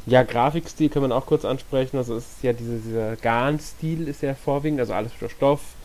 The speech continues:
zusammengenähte Sachen. Man kann auch dann wirklich auch aufs Gameplay aus, indem man zum Beispiel, äh, Wolle aufwickelt, um irgendeinen Weg freizulegen oder auch einen Gegner zu bekämpfen und sowas. Also dieser Stil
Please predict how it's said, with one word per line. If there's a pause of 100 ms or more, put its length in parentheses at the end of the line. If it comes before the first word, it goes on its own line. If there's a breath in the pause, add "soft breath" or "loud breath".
(440 loud breath)
zusammengenähte
Sachen.
Man
kann
auch
dann (260)
wirklich
auch
aufs
Gameplay
aus,
indem
man
zum
Beispiel, (560 loud breath)
äh, (100)
Wolle
aufwickelt,
um
irgendeinen
Weg (100)
freizulegen
oder
auch
einen
Gegner
zu
bekämpfen
und
sowas. (640 loud breath)
Also
dieser
Stil